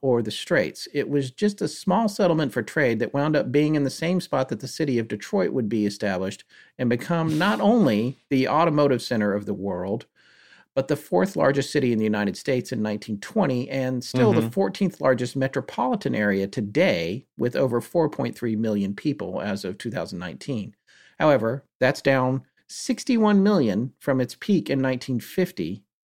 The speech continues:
Speaker 1: at the
Speaker 2: Hmm.
Speaker 1: height of American automobile manufacturing domination.
Speaker 2: Right.
Speaker 1: But coming back to his founding of Detroit,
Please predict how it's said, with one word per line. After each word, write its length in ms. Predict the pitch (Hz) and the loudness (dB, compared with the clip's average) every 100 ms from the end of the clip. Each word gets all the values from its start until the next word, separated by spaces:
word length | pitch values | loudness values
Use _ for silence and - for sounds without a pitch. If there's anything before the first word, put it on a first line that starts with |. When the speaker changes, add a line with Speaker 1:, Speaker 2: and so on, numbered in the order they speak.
| _ _ _ | _ _ _
Speaker 1:
at 140 | - - | -6 2
the 80 | |
Speaker 2:
Hmm. 80 | 240 | 2
Speaker 1:
height 460 | 190 175 110 - - _ - | 4 2 2 -4 -18 _ -2
of 280 | 135 117 | 0 2
American 440 | 113 107 113 104 104 | 0 2 0 0 -2
automobile 480 | 101 107 98 104 101 | 0 0 0 0 0
manufacturing 720 | 98 95 - 101 - 98 95 | 0 -4 -4 -6 -6 -10 -8
domination. 540 | 92 90 87 92 87 85 | -8 -6 -6 -6 -6 -8
Speaker 2:
Right. 140 | 80 _ _ _ _ _ _ - | -10 _ _ _ _ _ _ -2
Speaker 1:
But 380 | 143 135 127 - _ - | 2 2 2 -6 _ 0
coming 260 | 214 262 | 2 4
back 160 | 240 214 | 4 4
to 60 | 190 | 4
his 200 | 180 160 | 4 2
founding 480 | - 160 165 151 127 | 2 2 4 4 4
of 140 | 117 | 2
Detroit, 500 | 104 101 107 92 92 | -2 -4 -2 -2 -2